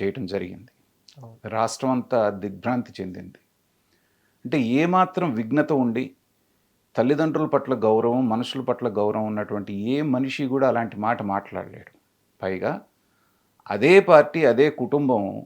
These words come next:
Speaker 1: నీకు టికెట్ ఇచ్చి నువ్వు ఎమ్మెల్యే అయ్యేటువంటి స్థాయి కల్పించినప్పుడు వాళ్ళని ఆ మాట మాట్లాడటం అనేటువంటిది ఏంటంటే,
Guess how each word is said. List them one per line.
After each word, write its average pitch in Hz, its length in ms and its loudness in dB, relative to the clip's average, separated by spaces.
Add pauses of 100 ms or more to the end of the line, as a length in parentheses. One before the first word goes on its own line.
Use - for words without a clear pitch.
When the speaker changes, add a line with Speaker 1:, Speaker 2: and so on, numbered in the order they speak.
(300)
Speaker 1:
నీకు 107 240 -6
టికెట్ 131 460 -6
ఇచ్చి 117 220 -8
నువ్వు 131 160 -2
ఎమ్మెల్యే 131 360 0
అయ్యేటువంటి 104 840 -6
స్థాయి 120 380 0
కల్పించినప్పుడు 104 1000 -8 (500)
వాళ్ళని 104 220 -2
ఆ 101 40 -2
మాట 104 280 0
మాట్లాడటం 110 500 -4
అనేటువంటిది 98 460 -12
ఏంటంటే, 110 580 -6